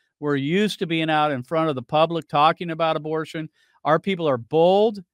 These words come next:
and bright. They're courageous, but they're also winsome in winning people to the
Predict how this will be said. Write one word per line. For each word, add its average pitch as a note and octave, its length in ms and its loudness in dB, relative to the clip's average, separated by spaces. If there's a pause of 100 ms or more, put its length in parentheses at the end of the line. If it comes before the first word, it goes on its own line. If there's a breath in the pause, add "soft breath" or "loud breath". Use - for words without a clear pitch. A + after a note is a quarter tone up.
(540)
and F#3 340 0
bright. B2 520 0
They're C3 260 -2
courageous, F#3 720 -2
but C3+ 180 -12
they're C#3 140 -6
also D#3+ 380 -2
winsome D3 680 -6 (460)
in D3 240 -2
winning F#3+ 440 -2
people C3 580 -6 (420)
to E3 200 -2
the D3+ 120 -8